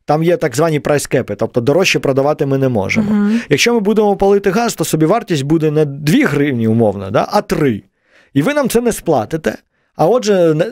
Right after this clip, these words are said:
Speaker 1: ми цього робити не будемо». І через ці обмеження, е,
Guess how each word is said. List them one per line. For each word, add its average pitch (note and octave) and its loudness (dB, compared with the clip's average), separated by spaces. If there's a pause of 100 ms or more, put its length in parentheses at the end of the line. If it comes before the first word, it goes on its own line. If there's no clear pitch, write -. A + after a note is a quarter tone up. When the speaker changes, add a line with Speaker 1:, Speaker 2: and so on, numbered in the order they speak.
(160)
Speaker 1:
ми F3+ 0
цього D3+ 0
робити D3+ 0
не B2+ 0
будемо». A2+ -4 (580)
І D3 2
через F3+ 2
ці A3 0
обмеження, G3+ 0
е, D3 2